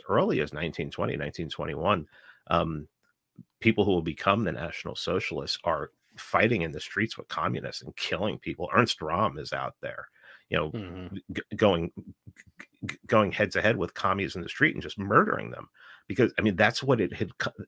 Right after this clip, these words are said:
Speaker 1: it had became a war zone. And someone comes along and says, "Hey," someone comes along and says, "Hey, remember America? Remember what America used to be? Remember how prosperous we used to be? Remember how peaceful it used to be? Remember how,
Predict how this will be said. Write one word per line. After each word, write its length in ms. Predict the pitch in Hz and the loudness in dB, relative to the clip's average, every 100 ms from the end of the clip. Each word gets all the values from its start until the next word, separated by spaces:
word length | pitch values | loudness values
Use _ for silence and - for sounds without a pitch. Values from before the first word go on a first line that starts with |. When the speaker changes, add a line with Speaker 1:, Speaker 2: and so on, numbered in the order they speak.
| _ | _
Speaker 1:
it 140 | 107 113 | -2 0
had 200 | 101 - | -2 -4
became 360 | 104 - 110 - | -4 -2 -2 -4
a 80 | - | -6
war 380 | 98 98 120 170 | -4 -4 -4 -4
zone. 360 | - - - 117 _ _ _ _ _ _ _ _ 90 | -6 -10 -12 -20 _ _ _ _ _ _ _ _ -6
And 140 | 90 | -2
someone 280 | 82 82 90 | 0 0 2
comes 220 | 104 104 | 2 2
along 260 | 101 107 110 | 2 4 2
and 80 | |
says, 160 | - 92 | 0 0
"Hey," 260 | 123 127 - _ _ - - | 2 2 -2 _ _ -20 -12
someone 300 | - 95 123 | 0 4 6
comes 180 | - 156 | 6 4
along 180 | 156 151 | 4 4
and 80 | 139 | 2
says, 200 | 143 - | 0 0
"Hey, 320 | 160 135 135 _ _ _ _ _ _ _ | 2 2 -2 _ _ _ _ _ _ _
remember 380 | - 85 120 196 | -4 0 4 4
America? 580 | 131 85 101 127 151 143 _ _ _ _ _ _ | 4 2 2 0 -4 -8 _ _ _ _ _ _
Remember 160 | 131 180 | 2 6
what 80 | 277 | 6
America 420 | 120 104 113 107 | 6 6 4 0
used 300 | 87 90 - | -2 -2 -2
to 80 | 135 | -4
be? 260 | 147 147 - _ _ _ _ _ _ 131 | -4 -6 -12 _ _ _ _ _ _ 0
Remember 160 | 180 | 2
how 80 | 247 | 2
prosperous 720 | - - 85 - - 127 - | 0 2 4 4 0 -2 0
we 140 | 135 | 0
used 220 | 131 127 - | 0 -2 -6
to 60 | |
be? 300 | 131 143 143 _ _ _ _ | -4 -2 -4 _ _ _ _
Remember 140 | 123 185 | 2 2
how 80 | - | 2
peaceful 500 | - 120 - 139 139 | 2 0 0 0 0
it 80 | |
used 140 | 135 131 | -2 0
to 60 | |
be? 60 | 147 | 2
Remember 240 | 117 135 | 4 4
how, 280 | 156 151 127 | 4 4 2